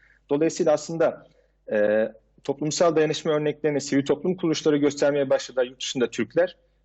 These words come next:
Biz ondan sonra onların bu çabalarına devlet olarak,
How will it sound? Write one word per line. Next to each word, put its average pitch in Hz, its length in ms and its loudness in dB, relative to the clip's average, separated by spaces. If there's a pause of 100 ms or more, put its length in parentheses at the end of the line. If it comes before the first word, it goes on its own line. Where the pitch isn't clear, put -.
(120)
Biz 175 140 -2
ondan 175 320 4
sonra 160 240 2
onların 160 380 0
bu 151 60 -4
çabalarına 143 680 0 (120)
devlet 156 360 0
olarak, 135 400 0